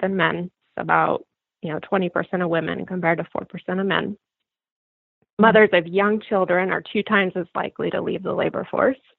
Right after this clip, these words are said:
White and Asian women, especially those that have lower levels of educational attainment and lower earnings, but who are married and have access to other sources of income, are more likely to leave.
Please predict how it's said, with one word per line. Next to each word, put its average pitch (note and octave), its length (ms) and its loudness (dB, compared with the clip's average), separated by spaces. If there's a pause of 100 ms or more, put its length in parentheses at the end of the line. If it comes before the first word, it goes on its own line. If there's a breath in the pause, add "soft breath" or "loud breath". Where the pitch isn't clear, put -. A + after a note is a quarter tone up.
(920 loud breath)
White A3 360 8
and G3+ 160 2
Asian G#3 440 2
women, E3 420 -2
especially G#3+ 420 2
those F3 300 0
that - 100 -6
have E3+ 180 -6
lower F#3+ 380 4
levels E3+ 380 0
of F3 100 -4
educational F3+ 640 -4
attainment F3 580 -2
and E3+ 160 -4
lower F#3 300 2
earnings, F#3+ 560 0 (460 loud breath)
but G3 160 4
who F#3 100 2
are E3 100 4
married G3 580 2
and F3 120 -4
have G3 240 -2
access E3+ 440 0 (120)
to - 100 -12
other E3+ 280 -4
sources E3+ 400 -4
of D#3 100 -4
income, E3 580 -6
are F3 120 -4
more E3+ 200 -6
likely - 360 -6
to - 100 -8
leave. A3+ 300 -4